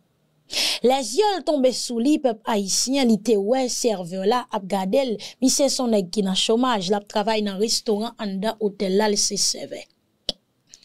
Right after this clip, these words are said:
Eh bien, après un petit temps, Marie, l te vin leve, l al pipi, et puis, serveur a te rapproché li, et puis, son tande a contact pral tomber.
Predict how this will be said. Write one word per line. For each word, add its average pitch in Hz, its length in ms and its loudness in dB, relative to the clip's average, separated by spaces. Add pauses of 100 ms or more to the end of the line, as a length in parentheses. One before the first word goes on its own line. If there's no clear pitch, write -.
(720)
Eh 311 100 6
bien, 349 180 2 (160)
après 302 320 0
un 381 140 -2
petit 294 260 -4
temps, 302 480 0
Marie, 208 340 0
l 262 100 0
te 247 140 2
vin 233 160 -6
leve, 214 420 2 (160)
l 277 60 -2
al 214 180 0
pipi, 233 480 0
et 208 80 2
puis, 208 160 -4 (220)
serveur 214 500 0
a 202 80 2
te 202 220 -2
rapproché 220 640 -4
li, 262 320 -4
et 196 60 -12
puis, 185 100 -10
son 196 200 -2
tande 190 340 -2
a 220 100 -2
contact 214 480 -4
pral 196 300 -4
tomber. 185 460 -6